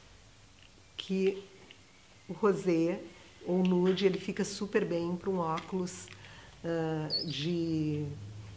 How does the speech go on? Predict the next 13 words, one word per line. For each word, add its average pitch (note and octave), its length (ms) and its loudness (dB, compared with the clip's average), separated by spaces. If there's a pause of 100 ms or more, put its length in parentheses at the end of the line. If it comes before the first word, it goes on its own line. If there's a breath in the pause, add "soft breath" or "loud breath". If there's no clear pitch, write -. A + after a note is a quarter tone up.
grau, F3+ 440 6
não A3+ 180 2
é? E3 300 -2 (500 loud breath)
E G3+ 120 4
aqui, G3+ 540 2
ó, D3+ 220 2 (260)
nós F3+ 260 0
temos E3 460 0 (200)
ele E3 280 2
num F3+ 180 0
marrom G#3+ 400 2
mais F#3+ 260 -4
claro E3+ 640 -2